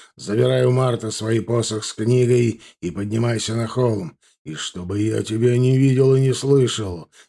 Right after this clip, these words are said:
Если все будет хреново, и мы обосремся, то беги". Арди показалось, что он ослышался и потому никак не отреагировал, а уже в следующее мгновение ему пролетела пощечина, и его схватили за грудки.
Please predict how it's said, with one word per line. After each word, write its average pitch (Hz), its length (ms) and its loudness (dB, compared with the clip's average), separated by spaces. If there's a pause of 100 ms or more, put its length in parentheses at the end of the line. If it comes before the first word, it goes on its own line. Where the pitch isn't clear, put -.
Если 110 420 -4
все 110 260 -6
будет 113 240 -2
хреново, 120 560 2
и 117 40 0
мы 120 140 0
обосремся, 123 760 0
то 117 200 -2
беги". 107 440 0 (1040)
Арди 80 280 -14
показалось, 98 560 -8
что - 160 -6
он 104 120 -4
ослышался 110 640 -2
и 98 40 -6
потому 110 340 -2
никак 123 420 0
не 131 80 0
отреагировал, 127 840 0
а 87 100 -8
уже 104 220 -4
в - 40 -12
следующее 135 640 0
мгновение 131 720 4 (220)
ему 139 380 2
пролетела 110 640 0
пощечина, 156 800 -4
и 151 80 -4
его 117 180 -2
схватили 104 460 -6
за 101 140 -4
грудки. 95 600 -10